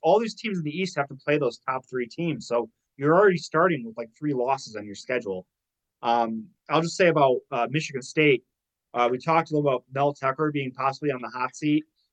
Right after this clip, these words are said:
Like, he had that unbelievable first year when they won,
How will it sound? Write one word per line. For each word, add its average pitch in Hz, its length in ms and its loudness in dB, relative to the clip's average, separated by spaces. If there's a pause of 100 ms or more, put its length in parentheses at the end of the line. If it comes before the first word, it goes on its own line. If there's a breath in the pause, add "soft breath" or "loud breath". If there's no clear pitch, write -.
Like, 151 180 2
he 190 160 0
had 202 280 4
that 143 280 6 (540)
unbelievable 185 720 4
first 165 300 -2
year 160 240 6
when 131 100 0
they 131 120 0
won, 139 520 0